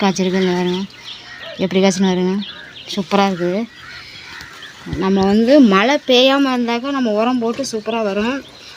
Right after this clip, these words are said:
அப்படி இருந்தாலும் நமக்கு வந்து நல்லாவே காய்க்குது. பாருங்க, நம்ம வந்து பிஞ்சா இருக்குன்னு சொல்லி விட்டுட்டோம். பாருங்க, பழம் பழுத்துருச்சு, இங்கேயும் பழுத்துருச்சு. இது எல்லாமே வந்து நெட்டில்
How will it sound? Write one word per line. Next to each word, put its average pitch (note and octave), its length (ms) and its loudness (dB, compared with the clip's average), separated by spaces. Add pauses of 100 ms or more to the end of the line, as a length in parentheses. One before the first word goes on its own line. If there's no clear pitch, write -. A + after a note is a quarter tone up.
(180)
அப்படி G3+ 300 -6
இருந்தாலும் B3+ 400 2
நமக்கு A#3+ 280 0
வந்து A#3 200 2 (460)
நல்லாவே G3+ 340 -4
காய்க்குது. F#3+ 360 -2 (760)
பாருங்க, F#3+ 320 -4 (1300)
நம்ம G3 240 4
வந்து G#3+ 180 4 (380)
பிஞ்சா A#3+ 320 8
இருக்குன்னு G#3+ 260 2
சொல்லி G#3+ 200 0
விட்டுட்டோம். G3+ 420 0 (260)
பாருங்க, F#3 240 0 (100)
பழம் F#3 220 0
பழுத்துருச்சு, F#3 480 -2 (1300)
இங்கேயும் G3 340 0
பழுத்துருச்சு. F#3 480 -4 (960)
இது G3 100 -2 (100)
எல்லாமே G#3 320 -2 (100)
வந்து G3+ 200 -2 (400)
நெட்டில் G#3+ 400 -2